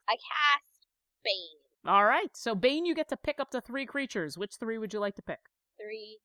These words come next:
Speaker 1: next creatures in the order. The ones with the bionic.
Speaker 2: <laughs> Okay. They don't have bionic arms, it's just the, the picture is,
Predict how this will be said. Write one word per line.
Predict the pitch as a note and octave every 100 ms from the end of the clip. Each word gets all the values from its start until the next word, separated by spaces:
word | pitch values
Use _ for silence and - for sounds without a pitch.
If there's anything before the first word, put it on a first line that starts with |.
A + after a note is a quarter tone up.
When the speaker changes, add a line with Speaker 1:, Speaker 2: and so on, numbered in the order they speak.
| _
Speaker 1:
next | G3 F#3 _ _ -
creatures | G3 - F3+ F3+ _
in | D#3+ E3 D#3
the | D#3+ D3+
order. | D3+ B2 A2+ - _ _ _ _
The | F#3
ones | E3+ D#3 D#3+ _ _ _
with | E3+ _
the | -
bionic. | - C3+ C#3+ C3+
Speaker 2:
<laughs> | _ _ - A#3+
Okay. | C4+ - G#3+ - - - _ _ - -
They | -
don't | C#4+
have | D#4+ C#4
bionic | C4 B3 A#3+ A3+
arms, | G#3 F#3+ F#3
it's | F#3
just | G3+
the, | G3+ F#3 -
the | F#3+
picture | A3 - G3+ E3
is, | D#3+ D3+